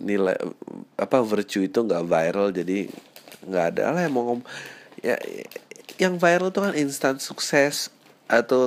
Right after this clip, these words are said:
sering gagal terus sukses. Eh, tapi loyalitas sih nggak ada harganya. Lu di zaman yang salah banget sih. Mungkin kalau lu hidup di, eh, kerajaan Romawi gitu sebagai tentara perang, loyal terhadap ra-,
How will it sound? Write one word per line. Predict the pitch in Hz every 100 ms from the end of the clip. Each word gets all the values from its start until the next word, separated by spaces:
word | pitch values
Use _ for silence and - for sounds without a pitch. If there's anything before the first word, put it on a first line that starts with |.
| -
sering | - 135 127
gagal | 117 113 117 123 120
terus | 120 123
sukses. | 107 - - 135 135 139 - - _ - - - - - _ -
Eh, | 101 107 110 110 110 110 - - -
tapi | 127 160
loyalitas | 139 113 110 110 123 131
sih | 143
nggak | 104 95
ada | 98
harganya. | 90 92 85 95 110 110 113
Lu | 123 123 113 - - - - - - - -
di | - 104
zaman | 101 95 95
yang | 92
salah | 92 - 82 98
banget | 85 85 101
sih. | - - - - - -
Mungkin | 123 147 160
kalau | 156 127 127 - - - - -
lu | 135
hidup | 135 127 -
di, | 117 113 - - - - - _ -
eh, | 104 107 104 101
kerajaan | - 123 110 110 107
Romawi | 117 117 107 110 127 117
gitu | 117
sebagai | - 107 104
tentara | 110 104 104 104
perang, | 110 117 110 - - - -
loyal | 107 113 113
terhadap | 113 110 107 104
ra-, | - -